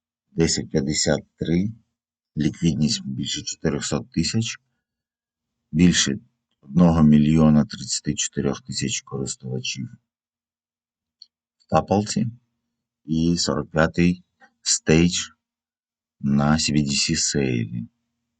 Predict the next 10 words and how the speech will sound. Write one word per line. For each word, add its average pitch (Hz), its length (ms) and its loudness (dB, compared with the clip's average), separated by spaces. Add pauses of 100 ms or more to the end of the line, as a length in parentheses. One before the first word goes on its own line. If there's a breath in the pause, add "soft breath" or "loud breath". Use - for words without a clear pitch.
(880)
Готуємось 76 640 4
до 76 160 2
Віфандеру. 82 840 2
Залишилось 80 1500 -2
десять 73 420 2
днів 76 280 4
до 69 180 0
роздачі 73 480 0
призового 73 560 -2
пулу 127 420 -12